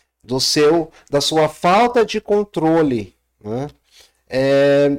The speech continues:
de que você, é, está limitada, né? E que você, algumas vezes, precisa, é,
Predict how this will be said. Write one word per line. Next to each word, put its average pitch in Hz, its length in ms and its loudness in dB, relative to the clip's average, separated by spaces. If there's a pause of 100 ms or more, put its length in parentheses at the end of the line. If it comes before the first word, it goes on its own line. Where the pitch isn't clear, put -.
(120)
de 139 260 -12
que - 140 -10
você, 175 800 -2 (340)
é, 143 460 0 (200)
está 160 520 0
limitada, 175 1080 -2 (960)
né? 113 240 -16
E 139 80 -10
que 156 120 -6
você, 170 600 -2 (440)
algumas 151 600 0
vezes, 147 520 -2
precisa, 151 720 -6 (100)
é, 139 320 -4